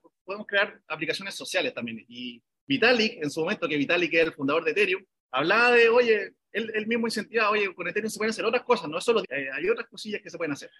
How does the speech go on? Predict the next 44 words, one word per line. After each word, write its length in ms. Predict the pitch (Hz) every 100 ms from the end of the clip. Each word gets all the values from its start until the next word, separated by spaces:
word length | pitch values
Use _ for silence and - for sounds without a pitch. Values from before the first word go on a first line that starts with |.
| _ _ -
Y 240 | 135 151 139 -
un 200 | 202 277
año 160 | 269
atrás, 300 | 214 233 269 240 _
yo 100 | 147
seguía 300 | 156 151 170
a 40 | 151
Stani, 340 | - 202 175
que 80 | 165
es 60 | 160
el 60 |
fundador 300 | 160 143 151
de 120 | 170
Aave, 240 | 180 175 - _ _ _ -
y 80 |
el 80 | 143
compadre 320 | 156 135 196
en 120 | 196 -
Twitter 400 | 226 240 247 -
empieza 460 | 170 143 180 202 185
a 40 |
hablar 240 | 175 180 190
de 100 | 180
esto, 480 | - 185 170 165 _ -
a, 140 | 143
empieza 320 | 147 147 156
a 20 | 170
hablar 120 | 170
de 60 |
esto 140 | 165 151
de 80 | 127
Lens, 340 | 147 135 -
"Oye, 220 | 143 143
parece 320 | 123 117 -
que 60 | 127
vamos 200 | 131 131
a 40 | 123
ver 60 |
esta 140 | 123 117
cuestión, 500 | 117 196 202 202 196 - _ _ -
una 140 | 127
red 120 | 135
social 300 | 135 135 156
descentralizada". 880 | 143 139 131 123 113 175 175 170 170